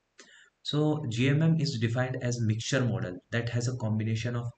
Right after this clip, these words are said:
unspecified probability distribution function। ये एक mixture model है, basically नाम से ही पता चल रहा है, which consist, it has combination of,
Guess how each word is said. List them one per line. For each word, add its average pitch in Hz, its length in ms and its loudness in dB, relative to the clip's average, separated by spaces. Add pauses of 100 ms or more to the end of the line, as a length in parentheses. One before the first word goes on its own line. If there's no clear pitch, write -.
(120)
unspecified 113 1160 -4 (420)
probability 110 480 0
distribution 104 540 -6
function। - 420 -16 (1160)
ये 127 100 2
एक 139 160 0
mixture 113 440 0
model 110 340 0
है, 107 240 -4 (1700)
basically 98 540 -4 (160)
नाम 101 260 0
से 113 140 -2
ही 110 60 -2
पता 101 340 -6
चल 98 300 -8
रहा 90 100 -8
है, - 180 -14 (400)
which 113 240 -4
consist, 110 560 -4 (680)
it 110 240 -6
has 98 280 -2 (2250)
combination 101 640 -4
of, 123 80 -8